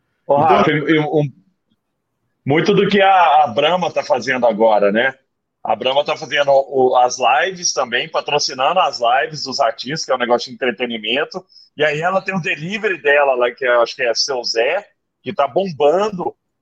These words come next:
Speaker 1: né? Que te entrega a bebida pra você tomar em casa e tal, não sei o quê. Então, assim, e-, ele, ele tá te puxando, ele tá puxando a sua atenção por algo que você quer, que te interessa,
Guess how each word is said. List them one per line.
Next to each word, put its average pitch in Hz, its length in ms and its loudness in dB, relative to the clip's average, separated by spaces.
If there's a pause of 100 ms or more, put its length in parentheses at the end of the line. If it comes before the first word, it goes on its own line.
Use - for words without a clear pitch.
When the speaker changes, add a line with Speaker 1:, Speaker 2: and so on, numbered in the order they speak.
Speaker 1:
né? 165 160 0
Que - 100 -18
te 202 160 -6
entrega 208 480 -2
a 196 40 0
bebida 160 460 -6
pra - 60 -14
você - 220 -6
tomar 135 360 0
em 131 60 -10
casa 151 520 2
e 117 80 -2
tal, 165 280 4
não 143 60 -6
sei 135 160 -8
o - 20 -12
quê. 165 80 -8
Então, 170 220 0
assim, 151 260 -8 (460)
e-, 139 240 0
ele, 160 280 0
ele 143 200 -8
tá 180 140 -2
te - 140 -12
puxando, 202 520 0
ele 147 120 -6
tá 175 140 -2
puxando 214 420 -2
a 262 80 4
sua 214 200 0
atenção 151 640 -2 (380)
por 165 160 2
algo 156 320 2
que 165 120 -10
você 147 600 2 (240)
quer, 165 360 0
que 156 120 -6
te 170 140 -4
interessa, 170 720 -2